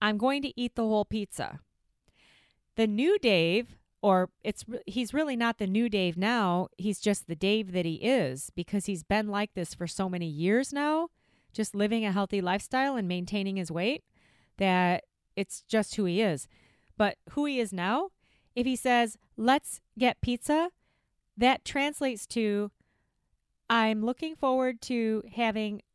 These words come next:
one slice of pizza," and he doesn't eat pizza every day. He doesn't even eat pizza every week.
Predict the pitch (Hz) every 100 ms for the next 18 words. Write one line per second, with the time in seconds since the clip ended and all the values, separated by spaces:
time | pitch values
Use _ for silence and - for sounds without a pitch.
0 | - 196 254 294 - 220 208 202 208 -
1 | - 202 - 240 - 175 147 - _ -
2 | 220 214 180 214 214 285 - 254 254 -
3 | 254 240 - 240 233 - - 208 185 208
4 | 220 220 - 180 202 170 165 190 - _
5 | _ _ _ _ _ _ 220 214 240 240
6 | 247 247 240 240 - 240 - 233 - 208
7 | 185 202 208 208 _ 175 220 277 - -
8 | -